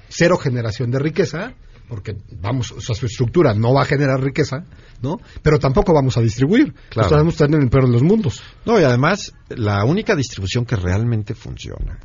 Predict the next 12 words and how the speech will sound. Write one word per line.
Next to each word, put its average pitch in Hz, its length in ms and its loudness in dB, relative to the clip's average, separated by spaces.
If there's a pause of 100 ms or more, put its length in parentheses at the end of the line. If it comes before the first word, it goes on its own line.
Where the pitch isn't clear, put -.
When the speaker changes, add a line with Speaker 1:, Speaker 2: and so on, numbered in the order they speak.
(200)
Speaker 2:
que 73 160 -8 (120)
lo 82 120 -6
vimos 98 320 -2
en 92 100 -2
China, 123 480 -2 (160)
¿no? 131 200 -12 (520)
Es 135 360 2 (320)
la 117 180 0
distribución 123 1080 0 (280)
que 104 160 -2
se 104 240 -4
da 113 360 -6